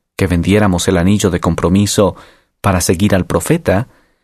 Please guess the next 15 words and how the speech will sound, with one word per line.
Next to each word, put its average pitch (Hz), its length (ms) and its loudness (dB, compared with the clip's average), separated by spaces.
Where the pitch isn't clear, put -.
en 139 160 2
nuestro 147 340 2
caso 185 380 -2
la 139 120 2
decisión 110 640 0
era 110 280 2
entre 92 340 -2
conservar 123 560 0
el 190 120 2
anillo 98 440 -2
y 147 120 2
seguir 117 360 0
al 85 120 -4
profeta. - 560 -4
Esto 101 480 0